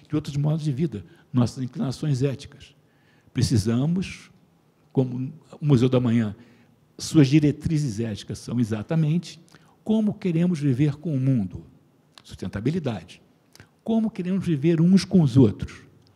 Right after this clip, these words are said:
Convivência. Que valores podemos eleger? Nós, no museu, escolhemos os valores da tradição humanista.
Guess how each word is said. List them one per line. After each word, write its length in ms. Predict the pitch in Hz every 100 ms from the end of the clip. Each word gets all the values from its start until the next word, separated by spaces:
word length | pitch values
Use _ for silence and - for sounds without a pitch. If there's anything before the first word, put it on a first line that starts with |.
| _
Convivência. 720 | 165 151 180 135 110 104 - _ _ _ _ _ _ _ _ _ _ _
Que 100 | -
valores 560 | 220 185 196 214 143 -
podemos 460 | - 143 131 135
eleger? 460 | 123 120 95 104 92 -
Nós, 340 | 160 196 240
no 60 | 208
museu, 540 | 190 117 123 175 190 214
escolhemos 760 | - - 175 147 170 175 160 -
os 100 | 147
valores 460 | 160 147 127 160
da 80 | 151
tradição 560 | 156 156 135 117 147 147
humanista. 640 | 147 131 120 98 - 82